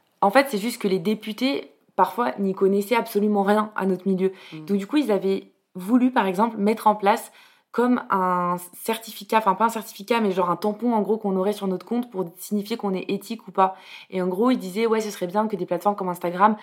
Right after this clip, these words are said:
Speaker 1: mettent davantage en avant les créateurs qui ont ce tampon. » Mais du coup, enfin, c'est n'importe quoi, euh, parce que du coup, ça veut dire que qui donne le tampon, enfin,
Speaker 2: Ouais, c'est
Speaker 1: pourquoi
Speaker 2: ça.
Speaker 1: privilégier certains créateurs plus que d'autres ? Ça veut dire qu'il y en a qui passera à la trappe.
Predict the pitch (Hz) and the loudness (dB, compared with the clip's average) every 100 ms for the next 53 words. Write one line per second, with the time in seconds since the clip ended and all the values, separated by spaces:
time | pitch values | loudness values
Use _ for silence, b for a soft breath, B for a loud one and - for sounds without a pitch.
0 | B B - 196 220 - - 175 190 208 | B B 0 2 0 -4 -10 2 4 6
1 | 208 214 196 185 180 220 208 - 185 202 | 4 2 2 2 2 2 0 -2 -2 -2
2 | 220 - 196 190 175 196 190 196 190 _ | -4 -4 -4 -4 -4 -4 -4 -6 -10 _
3 | _ _ _ _ _ _ _ _ _ _ | _ _ _ _ _ _ _ _ _ _
4 | _ - 190 - 185 - 214 202 170 - | _ -2 -2 -2 -8 -8 -2 2 2 -2
5 | - - 175 - - 208 233 214 190 180 | -12 -6 -6 -6 -6 4 8 8 8 6
6 | 175 175 B B - 190 180 196 220 208 | 4 2 B B -12 -10 -8 -8 -4 -2
7 | 185 190 - 196 185 185 - 208 202 202 | 0 -2 -2 -2 -2 -6 -2 2 4 4
8 | 185 196 196 240 240 240 233 214 185 185 | 4 2 0 -2 0 -2 0 4 4 2
9 | B - 185 185 - 202 240 226 190 202 | B -4 0 0 -2 2 6 6 4 0
10 | 214 202 208 208 208 202 196 190 196 - | 2 2 -2 -4 -6 -4 -4 -4 -6 -8
11 | - 214 214 226 202 185 202 196 190 185 | -10 -4 -2 0 0 -2 -4 -4 -4 -6
12 | 185 175 - 175 180 180 - 233 233 240 | -8 -8 -6 -2 -2 -2 -4 2 4 4
13 | 233 | 0